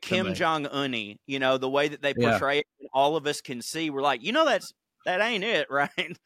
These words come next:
Speaker 1: Right.
Speaker 2: Yeah.
Speaker 1: Uh, we should
Speaker 2: But
Speaker 1: probably
Speaker 2: yeah.
Speaker 1: move on, though. What,
Speaker 2: Yeah, we should
Speaker 1: uh,
Speaker 2: definitely, before the fats come.
Speaker 1: So King Charles went to do some king stuff in Scotland, and
Speaker 2: It
Speaker 1: it
Speaker 2: was
Speaker 1: didn't hit
Speaker 2: his
Speaker 1: for them.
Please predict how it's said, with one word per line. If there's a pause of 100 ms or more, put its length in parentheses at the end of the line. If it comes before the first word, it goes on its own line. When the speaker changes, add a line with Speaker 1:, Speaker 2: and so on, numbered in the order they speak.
(600)
Speaker 1:
Right. (500)
Speaker 2:
Yeah. (440)
Speaker 1:
Uh, (120)
we
should
Speaker 2:
But
Speaker 1:
probably
Speaker 2:
yeah.
Speaker 1:
move
on,
though.
What,
Speaker 2:
Yeah,
we
should
Speaker 1:
uh,
Speaker 2:
definitely,
before
the
fats
come. (960)
Speaker 1:
So
King
Charles
went
to
do
some
king
stuff
in
Scotland,
and
Speaker 2:
It
Speaker 1:
it
Speaker 2:
was
Speaker 1:
didn't
hit
Speaker 2:
his
Speaker 1:
for
them.